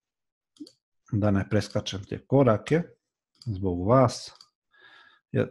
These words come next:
znam i s-, po sebi kad sam ja učio, ja sam takav detaljista da volim da pogledam sve.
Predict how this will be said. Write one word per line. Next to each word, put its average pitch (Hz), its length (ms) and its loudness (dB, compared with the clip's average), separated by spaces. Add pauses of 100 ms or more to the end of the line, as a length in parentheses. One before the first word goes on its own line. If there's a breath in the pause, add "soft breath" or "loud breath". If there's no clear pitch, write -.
(120)
znam 120 340 4
i 110 60 2
s-, - 320 -8
po - 120 -6
sebi 117 380 2
kad 104 120 -4
sam 123 200 4
ja 120 140 6
učio, 120 400 2 (420 loud breath)
ja 104 120 2
sam 104 160 -4
takav 117 400 0 (640 soft breath)
detaljista 110 840 2
da 104 180 2
volim 107 400 0 (100)
da 98 160 -2
pogledam 101 480 -2
sve. 101 380 -6